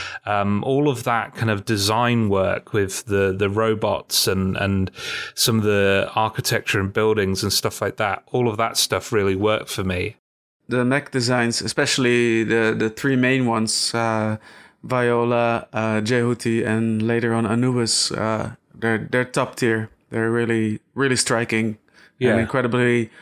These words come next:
Speaker 2: lean and, uh, yeah, intric-, intricately designed.
Speaker 1: Jehuti, um, does have a little bit of Metal Gear Ray about him, um,
Speaker 2: Yeah.
Speaker 1: especially his face, um, kind of really rep-, reminiscent of Metal Gear Ray.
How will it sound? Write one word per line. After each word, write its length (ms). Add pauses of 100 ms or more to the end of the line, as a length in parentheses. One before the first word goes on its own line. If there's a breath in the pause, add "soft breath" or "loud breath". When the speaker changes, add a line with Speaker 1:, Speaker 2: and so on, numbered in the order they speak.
(180 loud breath)
Speaker 2:
lean 480
and, 280
uh, 840 (400 soft breath)
yeah, 400
intric-, 440 (100)
intricately 800
designed. 600
Speaker 1:
Jehuti, 920 (160)
um, 540
does 300
have 220
a 60
little 260
bit 200
of 380
Metal 320
Gear 280
Ray 480
about 500
him, 300 (140)
um, 500
Speaker 2:
Yeah. 260
Speaker 1:
especially 580
his 200
face, 640 (100)
um, 460
kind 200
of 160
really 220
rep-, 280 (240)
reminiscent 760
of 300
Metal 200
Gear 220
Ray. 300